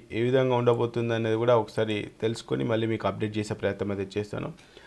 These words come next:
So, మీకు ఇచ్చినటువంటి అఫీషియల్ వెబ్‌సైట్స్ ఏవైతే ఉన్నాయో ఇవన్నీ కూడా చెక్ చేసుకోండి. ఏ ఎంట్రన్స్ ఎగ్జామ్ స్టార్ట్ అయింది, ఏది ఇంకా అప్లై చేయలేదు, ఇంకేది అప్లై చేయాలి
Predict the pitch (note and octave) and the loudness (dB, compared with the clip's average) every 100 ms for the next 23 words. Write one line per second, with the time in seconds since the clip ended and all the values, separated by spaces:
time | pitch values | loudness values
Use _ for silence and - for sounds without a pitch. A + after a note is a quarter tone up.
0 | - - C#3+ C3 C3+ C3 A#2 C#3+ C#3+ C3 | -20 -4 2 2 2 0 -2 4 4 4
1 | C3 C#3 A2+ - B2 B2+ A#2+ A2+ B2 A#2 | 2 4 4 2 -2 0 0 0 -2 -2
2 | - B2 - A2 A2 A2 G#2+ A2+ B2 D#3 | 0 -2 0 0 2 2 0 0 0 -4
3 | - A#2 A2 C3+ C#3+ C#3+ C#3 A#2 - B2+ | -8 -2 2 4 6 6 4 -4 -2 -4
4 | - A#2+ A#2+ A#3 - - _ C#3+ B2 C#3 | -2 -4 -2 -4 -10 -18 _ -4 4 6
5 | D3+ - A#2+ B2 B2+ B2+ B2 A#2 A#2 A#2 | 4 2 -4 -2 0 0 -2 0 2 0
6 | A#2+ G#2+ G#2 G#2+ G#2+ G#2+ A2+ A#2 G#2+ G2+ | 0 -2 -2 -4 -2 -2 0 0 0 0
7 | - A2 A2 G#2 G#2 G#2 G2+ G#2+ - - | 0 -2 0 0 2 2 0 -4 -8 -18
8 | - - B2 A2+ A#2 G#2+ F#2+ A#2 A2+ G#2 | -18 -10 -6 0 4 4 4 2 2 2
9 | G2+ G#2 - | 2 2 -2